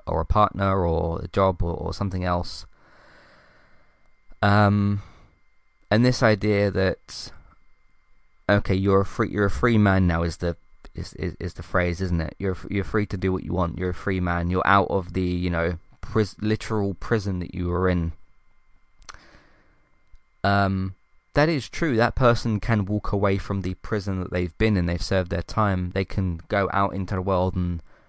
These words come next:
within limits, of course, do what they want. But they have that stain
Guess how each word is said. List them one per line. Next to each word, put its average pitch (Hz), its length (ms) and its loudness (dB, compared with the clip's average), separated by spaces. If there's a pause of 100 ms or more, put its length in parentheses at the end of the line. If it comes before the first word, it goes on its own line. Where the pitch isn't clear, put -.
(1200)
within 90 320 0
limits, 120 360 4
of 107 60 -6
course, 98 220 0
do 98 180 0
what 90 120 0
they 87 100 -6
want. 104 340 0 (1600)
But 98 100 -2
they 101 100 4
have 113 200 2
that 101 180 -2
stain 95 600 -2